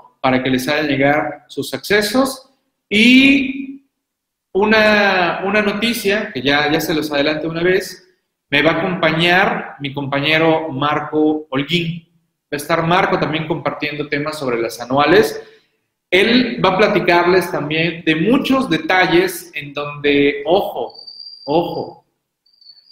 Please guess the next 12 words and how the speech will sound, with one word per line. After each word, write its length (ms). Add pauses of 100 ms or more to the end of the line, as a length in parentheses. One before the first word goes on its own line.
(180)
a 120
veces 380
el 120
empresario 880
no 300
le 180
da 320
la 80
importancia 960
a 40
la 220
contabilidad, 880